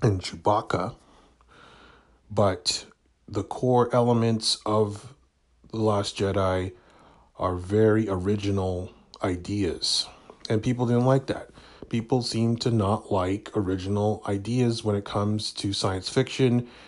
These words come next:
and Star Wars. They want the same old, same old.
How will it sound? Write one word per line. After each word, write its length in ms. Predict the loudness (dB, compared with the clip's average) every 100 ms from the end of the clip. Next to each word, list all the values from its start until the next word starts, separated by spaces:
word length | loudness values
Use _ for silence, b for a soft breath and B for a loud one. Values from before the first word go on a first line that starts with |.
| B
and 180 | -6 -4
Star 380 | -4 -2 2 2
Wars. 260 | 2 -4
They 100 | -6
want 340 | -4 -2 -4 -4
the 80 | -8
same 360 | -4 0 0
old, 220 | 0 0
same 340 | -4 -6 -6 -6
old. 340 | -8 -12 -16